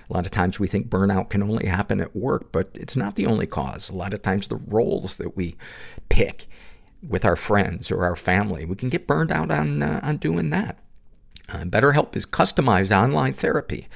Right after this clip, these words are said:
that offers video, phone, and even live chat sessions with your therapist, so you don't have to see anyone on camera if you don't want to.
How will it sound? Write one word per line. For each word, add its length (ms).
that 120
offers 320
video, 440
phone, 440
and 140
even 260
live 420
chat 340
sessions 480
with 160
your 80
therapist, 600
so 120
you 100
don't 240
have 180
to 100
see 180
anyone 340
on 120
camera 460
if 160
you 60
don't 180
want 260
to. 200